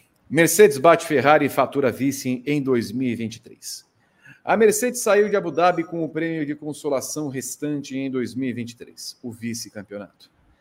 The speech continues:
A Ferrari lutou bastante e viu Charles Leclerc ficar em segundo,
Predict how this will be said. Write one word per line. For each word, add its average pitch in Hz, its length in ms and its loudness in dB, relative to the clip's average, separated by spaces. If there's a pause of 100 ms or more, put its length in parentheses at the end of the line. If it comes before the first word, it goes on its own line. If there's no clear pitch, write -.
(180)
A 131 120 2
Ferrari 180 360 2
lutou 160 340 -2
bastante 156 800 -2
e 139 60 -2
viu 131 200 -6
Charles 165 480 2
Leclerc 143 360 -4
ficar 127 280 -6
em 123 60 -8
segundo, 147 560 -10